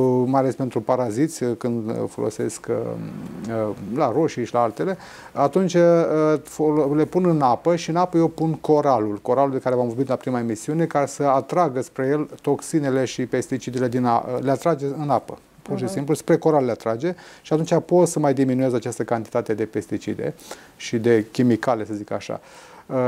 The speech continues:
Speaker 1: deci atenție mare cu fructele din export, în special pentru că sunt tratate ca să aibă viață lungă, ca să stea mult timp la raft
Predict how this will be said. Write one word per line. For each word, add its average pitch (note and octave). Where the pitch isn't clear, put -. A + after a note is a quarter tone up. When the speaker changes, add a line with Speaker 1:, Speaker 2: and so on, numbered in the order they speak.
Speaker 1:
deci D#3+
atenție F3+
mare E3+
cu E3
fructele D3+
din C#3+
export, C3
în B2
special C3
pentru C#3
că C3+
sunt C#3+
tratate C3+
ca D3
să -
aibă C3+
viață B2+
lungă, A2+
ca G#2+
să A2+
stea C3
mult B2
timp A#2+
la G#2+
raft C3+